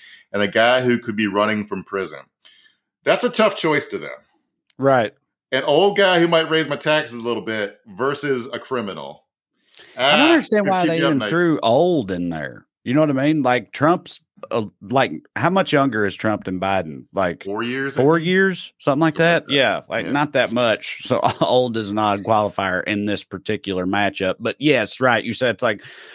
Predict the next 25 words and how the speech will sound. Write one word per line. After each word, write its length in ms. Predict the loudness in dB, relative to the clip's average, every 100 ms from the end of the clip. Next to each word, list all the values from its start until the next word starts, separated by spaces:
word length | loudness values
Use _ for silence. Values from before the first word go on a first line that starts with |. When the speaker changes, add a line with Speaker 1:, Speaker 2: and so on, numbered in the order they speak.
| -8
Speaker 2:
we're 120 | 0 2
either 100 | 4
gonna 100 | 2
have 80 |
to 80 | 0
choose 200 | -2 -2
from 100 | 0
someone 240 | 2 2 2
who 120 | 2
might 460 | 4 4 4 0
tax 360 | 0 0 0 0
us 180 | 0 0
a 60 |
little 140 | -4 -2
more. 340 | -2 0 -2
This 100 | -4
is 120 | -10
a 40 | -8
rich 240 | -8 -8
person, 280 | -8 -8 -8
obviously, 440 | -8 -6 -6 -2
and, 240 | -2 -2 -2
um, 140 | -4
you 140 | -6 -6
know, 240 | -6 -8